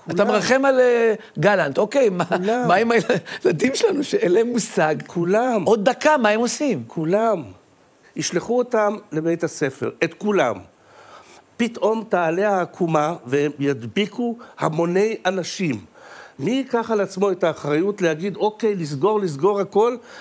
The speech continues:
Speaker 1: מי זה יהיה האיש שיאמר, "על אחריותי"?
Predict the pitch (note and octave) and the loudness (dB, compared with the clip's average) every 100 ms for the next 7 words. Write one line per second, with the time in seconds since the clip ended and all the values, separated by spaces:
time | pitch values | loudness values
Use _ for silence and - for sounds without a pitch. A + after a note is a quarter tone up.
0 | - - F3+ B3 A3 A#3 G#3+ G#3 G#3+ - | -18 -6 -4 -2 -2 0 2 2 -2 -4
1 | F#3 E3+ G3 G#3 - - F#3+ G#3 G3+ F3+ | -2 0 0 -2 -4 -4 -2 0 -2 -2
2 | F3 D3+ C#3 G#3+ A#3 | 0 0 -2 -2 -2